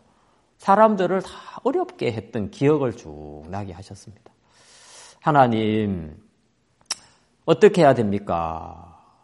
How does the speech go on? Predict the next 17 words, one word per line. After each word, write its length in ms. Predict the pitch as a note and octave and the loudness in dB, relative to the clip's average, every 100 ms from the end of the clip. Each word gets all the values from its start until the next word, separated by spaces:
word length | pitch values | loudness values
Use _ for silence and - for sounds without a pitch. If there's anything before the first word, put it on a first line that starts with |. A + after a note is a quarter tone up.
| _ _ | _ _
그러고 300 | - A3 F#3 | 6 8 8
있는데 840 | C3 B2 D#3 B2 A2 A2+ F2 D2+ - _ _ _ _ _ _ _ _ - | 6 2 2 4 4 2 0 -6 -14 _ _ _ _ _ _ _ _ 2
이런 320 | G#3+ A#3 A#3 | 8 10 8
베드로를 920 | C#3+ B2+ C#3+ C#3+ D#3+ D#3+ G3+ G#3+ G3+ | 6 4 6 6 6 6 4 4 2
예수님이 560 | A#2 B2 D#3 C#3+ C3 A#2+ | 0 0 -2 -2 -2 -2
그냥 360 | D#3+ D#3+ C3 | -2 -2 -2
두지 240 | - D3 C3+ | -4 -4 -2
아니하시고 1300 | F2+ F#2 F#2+ G2 F#2+ A2+ G#2 B2+ C#3 C#3+ C#3+ - _ _ _ _ _ _ _ | -4 -4 -6 -6 -6 -8 -2 0 0 -2 -8 -20 _ _ _ _ _ _ _
베드로를 1080 | A#2+ A#2 C#3+ F3+ F#3 D3 A#2+ B2 A2 F#2+ E2 | -2 2 4 6 6 4 4 4 2 0 -4
무너뜨렸습니다. 1300 | A#2 A3+ F4 F4 - G2 - E2+ E2 E2 D#2 D#2+ E2+ _ _ _ _ _ _ _ _ _ _ _ _ _ _ _ _ | -4 -2 -2 -4 -6 -8 -8 -12 -12 -14 -16 -18 -20 _ _ _ _ _ _ _ _ _ _ _ _ _ _ _ _
베드로를 480 | D#3 D#3+ G3+ A3 G3+ | 6 8 10 10 8
세 320 | A3+ F#3+ G3+ | 6 4 6
번 340 | G3+ G3 E3+ | 6 4 2
부인하게 640 | - F3+ G#3+ A3 F#3 C#3+ B2+ | 0 2 2 4 2 4 0
하면서 800 | B2+ A#2+ G#2+ G#2 C#3+ C#3+ D3 C#3 | 0 -2 -4 0 0 0 -2 -6
베드로를 600 | G#2+ A2 B2 C#3 A2+ G2+ | -4 -2 0 0 0 -2
무너뜨렸습니다. 1080 | F#2 F#2+ - G#3 G3+ - F2+ F2+ - F2 | -4 -8 -8 -6 -8 -8 -12 -14 -20 -20